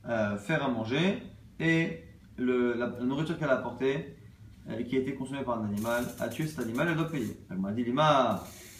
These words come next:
pliga des Rav. Ça a l'air d'être, euh, en désaccord, ce que dit Rava ici, avec Rav, qui précédemment avait dit que Aviala, chez l'Otochal, que dans un cas similaire,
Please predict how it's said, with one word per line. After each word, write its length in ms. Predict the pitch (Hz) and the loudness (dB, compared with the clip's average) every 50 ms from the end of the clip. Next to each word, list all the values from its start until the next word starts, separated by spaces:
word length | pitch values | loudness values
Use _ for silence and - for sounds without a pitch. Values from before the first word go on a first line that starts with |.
| - - | -14 -4
pliga 380 | - 143 131 143 156 147 143 | -2 0 4 8 8 8 8
des 100 | 135 120 | 8 4
Rav. 360 | 117 117 110 107 110 - - - - - - - - - - - | 2 4 4 2 2 0 -4 -12 -16 -18 -20 -20 -20 -20 -20 -18
Ça 140 | - - 123 | -6 0 2
a 20 | 123 | 4
l'air 160 | 151 165 156 | 4 4 4
d'être, 300 | 156 151 - - 147 151 | 2 0 0 0 0 2
euh, 400 | 147 143 143 143 143 139 131 - - - - - - - - - - - | 4 4 4 4 2 0 0 -2 -6 -12 -16 -18 -20 -20 -20 -20 -12 -4
en 220 | 123 131 131 131 | 2 4 4 4
désaccord, 500 | 131 147 156 151 151 151 - - 147 - | 4 4 6 6 6 6 6 6 6 4
ce 40 | - | 2
que 80 | 147 131 | -4 -2
dit 80 | 143 135 | 0 2
Rava 240 | 127 127 127 123 | 4 4 4 2
ici, 300 | 123 123 123 117 113 120 123 - - - - - - - - - | 0 -2 -2 -4 -4 -4 -6 -8 -10 -14 -20 -20 -20 -20 -14 -6
avec 240 | 117 120 123 123 - | -2 0 0 0 2
Rav, 360 | 143 147 160 175 185 - - | 4 6 6 6 4 2 -4
qui 80 | - 127 | -6 -6
précédemment 440 | - - 139 123 123 120 131 165 180 | -6 -6 -6 -6 -2 0 2 4 4
avait 180 | 160 139 - | 4 4 2
dit 320 | 107 107 110 117 131 190 - - - - - - - - - - | 2 0 0 -2 -4 -6 -8 -12 -16 -18 -20 -20 -20 -20 -16 -6
que 180 | - 127 123 120 | -2 -2 0 2
Aviala, 680 | 123 123 123 139 165 185 180 170 170 170 170 - - - | 2 2 2 4 6 6 6 6 6 4 2 -2 -6 -10
chez 160 | - - - 165 | -8 -2 0 0
l'Otochal, 640 | 175 175 180 185 180 180 190 202 202 202 - - | 0 2 0 0 4 6 6 6 6 4 0 -4
que 60 | - 143 | -4 -2
dans 160 | 135 131 143 | -2 0 0
un 60 | 143 | 0
cas 140 | 151 185 185 | 2 2 0
similaire, 580 | - - 175 160 147 127 123 117 117 123 - | 0 2 0 2 2 2 2 0 0 -4 -6